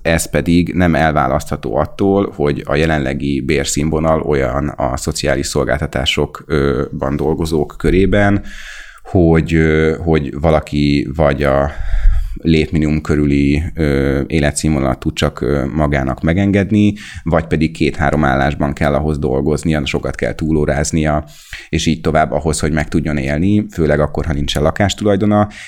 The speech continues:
és, és, ö, és nehéz egyébként elvárni ugyanannyi, ö, odafordulást, figyelmet, türelmet, gondosságot, ö, valakitől, aki,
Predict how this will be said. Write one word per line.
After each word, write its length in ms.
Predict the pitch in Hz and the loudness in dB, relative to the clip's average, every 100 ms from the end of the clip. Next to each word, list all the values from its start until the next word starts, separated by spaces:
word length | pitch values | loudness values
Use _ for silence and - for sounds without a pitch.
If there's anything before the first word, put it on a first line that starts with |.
| - | -8
és, 260 | 82 - | -4 -4
és, 420 | - 82 78 - 80 | -2 -2 0 0 2
ö, 240 | 76 78 | 2 2
és 200 | 80 82 | 0 2
nehéz 340 | 101 90 82 | 2 2 2
egyébként 600 | 76 67 71 - 76 78 | 0 0 -4 -2 -2 -2
elvárni 560 | - 76 71 71 73 71 | 0 0 2 2 0 -2
ugyanannyi, 800 | 71 73 73 69 71 69 69 69 - - - - - | -2 -2 -2 -2 -2 -2 -2 2 2 4 4 2 0
ö, 280 | 78 67 67 | -6 -4 -4
odafordulást, 840 | 85 76 65 64 69 76 69 71 - | -2 -2 -2 -2 0 0 0 0 -2
figyelmet, 720 | 78 69 69 71 71 71 - | -2 0 0 0 -2 -4 -4
türelmet, 760 | 82 71 69 71 69 71 - 71 | -2 0 0 0 0 -2 -4 -2
gondosságot, 920 | 78 71 73 - 78 73 73 73 - | -2 0 -2 -2 0 0 0 -2 -6
ö, 280 | 76 76 - 78 | -10 -8 -6 0
valakitől, 580 | 78 73 - - 73 | 2 2 -2 -2 0
aki, 580 | 69 - 80 76 78 - | 0 0 0 0 0 -4